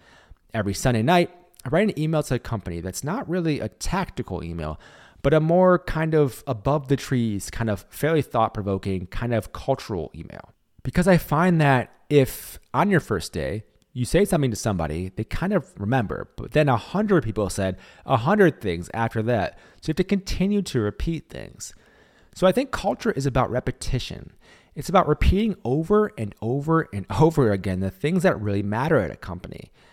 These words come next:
And then it's about trying to design as many things, like the space. When you check in, there's a key card. And when you check your key card above, it says, "Champion the mission."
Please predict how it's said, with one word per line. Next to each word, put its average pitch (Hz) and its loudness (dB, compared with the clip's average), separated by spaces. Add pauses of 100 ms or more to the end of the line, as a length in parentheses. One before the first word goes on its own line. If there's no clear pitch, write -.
(180)
And 123 -2
then 165 2 (220)
it's - -4
about 196 4
trying 208 -4
to 240 -4
design 123 0
as 110 -6
many 120 0
things, - -12
like 98 -6
the 101 -8
space. - -4
When 95 -8
you 95 -8
check 135 -2
in, 69 -8
there's 87 -8
a 98 -10
key - -4
card. - -8 (420)
And 110 0
when 110 2
you 113 0
check 139 -2
your 117 0
key 196 -2
card 90 0
above, 117 2
it - -4
says, 101 -4 (400)
"Champion 156 0
the 107 -2
mission." 104 -4